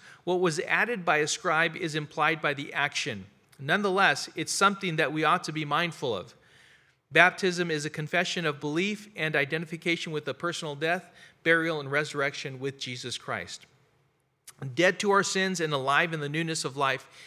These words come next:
in Jesus Christ. In fact, um, verse thirty-seven says that if you believe with all your heart, and this was, uh, uh, put in there by, by a scribe in later manuscripts, uh, we read this, "If you believe with all your heart,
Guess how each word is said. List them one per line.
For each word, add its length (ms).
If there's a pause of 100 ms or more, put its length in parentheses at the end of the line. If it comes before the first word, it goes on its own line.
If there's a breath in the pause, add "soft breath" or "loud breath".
(180 loud breath)
in 140
Jesus 400
Christ. 640 (640 loud breath)
In 140
fact, 480
um, 440 (1000)
verse 360
thirty-seven 640
says 240
that 140
if 140
you 80
believe 440
with 140
all 140
your 160
heart, 240
and 80
this 180
was, 300 (340 loud breath)
uh, 280 (460)
uh, 120
put 220
in 100
there 120
by, 240 (120)
by 160
a 100
scribe 420 (200)
in 220
later 280
manuscripts, 720 (500 loud breath)
uh, 340
we 220
read 260
this, 220
"If 160
you 60
believe 460
with 140
all 240
your 200
heart, 380